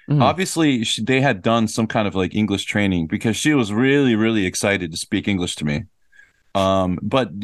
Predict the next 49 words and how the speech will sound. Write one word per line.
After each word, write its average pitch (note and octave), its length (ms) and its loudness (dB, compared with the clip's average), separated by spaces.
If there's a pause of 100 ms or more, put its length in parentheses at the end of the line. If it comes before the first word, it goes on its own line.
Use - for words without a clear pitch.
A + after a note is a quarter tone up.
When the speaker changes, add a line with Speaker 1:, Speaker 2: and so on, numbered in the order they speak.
(140)
Speaker 2:
but, C3 220 0
like, B2+ 160 0
what C3 120 2
happens B2+ 420 0
to A2+ 100 0
me A#2+ 260 4
when G#2 220 2
I'm, G2+ 440 -2
you G#2 160 0
know, G2 120 2
with G#2+ 180 0
my G#2+ 160 2
limited G#2 480 -2
Korean G2+ 480 0
is F#2 160 -2
that G2+ 180 2
I G2 80 2
get F#2+ 200 -4
nervous, G#2 640 -2 (560)
and G#2+ 120 2
I G#2+ 60 2
think A2 240 -2
she B2 160 -2
got G#2 220 0
kind A2 240 0
of, G2 100 -4
like, F#2 340 0 (760)
a - 40 -8
little A#2 200 2
bit, A#2 160 0
like, G#2 240 -2
overstimulated. A2+ 920 0
Like, G2 160 0
I, G#2+ 320 -2
I, - 40 -8
she - 180 -2
couldn't C3 220 0
find A2+ 340 2
the G#2 40 0
words, A2+ 380 0
you C3 60 0
know, C3 240 2
so A2+ 160 -2
it G#2 40 0
was G#2 140 -2
just, G#2+ 220 -4
like, G2+ 160 0
the G#2+ 80 -4
same, G#2 560 0